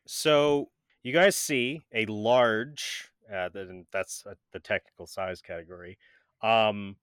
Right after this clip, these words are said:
uh, robotic, uh, flickering purple, um, uh, like, big squid thing, essentially,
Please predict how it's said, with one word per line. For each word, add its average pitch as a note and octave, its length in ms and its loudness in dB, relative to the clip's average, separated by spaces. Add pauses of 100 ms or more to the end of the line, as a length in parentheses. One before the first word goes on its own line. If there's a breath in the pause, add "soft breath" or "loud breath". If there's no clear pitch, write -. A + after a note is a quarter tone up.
(880)
uh, A2 420 0
robotic, B2 1000 0 (260)
uh, G#2+ 260 0 (920)
flickering E3 880 -4
purple, C3 760 -2
um, F#2+ 640 -4 (1040)
uh, D#2+ 380 -10 (840)
like, B2 380 -8 (240)
big D3 440 0
squid A2 720 -2 (300)
thing, F2 260 -2
essentially, E2+ 680 -6